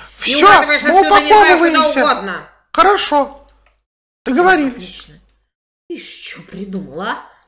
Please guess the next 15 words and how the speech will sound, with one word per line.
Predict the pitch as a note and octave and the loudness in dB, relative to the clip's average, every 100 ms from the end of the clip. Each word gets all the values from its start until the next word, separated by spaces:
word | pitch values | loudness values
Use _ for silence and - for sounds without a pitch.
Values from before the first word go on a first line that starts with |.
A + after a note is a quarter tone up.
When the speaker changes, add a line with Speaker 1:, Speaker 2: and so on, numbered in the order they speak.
| _ _ | _ _
Speaker 1:
Занять | F3 F#3+ A#4 - E3+ | -14 -10 -8 -10 -16
она | E3 | -16
решила | F#3 A#3 G3+ F#3+ | -16 -14 -12 -12
все | - C#4+ | -10 -8
мои | C#4 G#3 | -6 -8
комнаты. | D4+ A#3 D3+ - D3 | -6 -8 -10 -18 -20
Щас | F#3+ F#3+ | -18 -10
я | A#3 | -10
тебе | B3+ B3+ | -8 -8
займу | C#4+ C#4 G3 G3 | -6 -6 -8 -10
все | B3+ | -10
мои | B3+ B3+ | -8 -8
комнаты. | B3 F3+ D#3 | -8 -12 -14
Так | - D4 C#4+ | -6 -6 -2
займу, | D#4+ D4+ F#3+ | -4 -4 -10